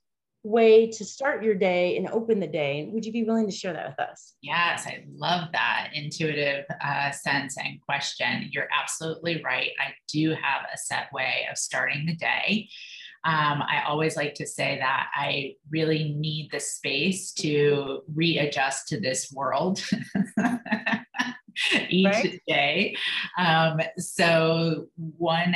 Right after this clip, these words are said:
Speaker 2: absolutely non-negotiable is what I refer to and teach, um, in my highly sensitive leadership training programs called energy management.
Speaker 1: Hmm.
Speaker 2: And the way that I teach energy management is really about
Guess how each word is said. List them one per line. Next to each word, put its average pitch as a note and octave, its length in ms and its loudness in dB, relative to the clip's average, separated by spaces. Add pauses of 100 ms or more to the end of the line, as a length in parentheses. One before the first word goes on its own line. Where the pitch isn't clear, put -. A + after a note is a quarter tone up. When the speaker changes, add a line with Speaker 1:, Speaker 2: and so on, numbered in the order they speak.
(100)
Speaker 2:
absolutely D#3 580 -2
non-negotiable C#3+ 1120 -2
is - 260 -2
what C#3+ 180 0 (160)
I C#3 100 2
refer C#3 440 -4 (140)
to C#3 440 -2
and C3+ 360 -2 (200)
teach, D3+ 520 -2 (100)
um, C#3 400 0
in D#3 160 0
my C#3 120 2
highly C#3 300 0
sensitive C#3 500 -6
leadership C3+ 440 -6
training C#3 460 -4
programs C#3 760 -2
called C3+ 340 2 (140)
energy D3+ 800 -4
management. F3 720 0 (840)
Speaker 1:
Hmm. C#4+ 300 -8
Speaker 2:
And F3+ 80 6
the F#3 60 6
way F#3+ 120 2
that G#3 100 4
I D#3 240 0
teach A3 400 -2
energy E3 380 2
management D3 680 -2
is - 240 -10
really D#3+ 460 2
about C3+ 580 -2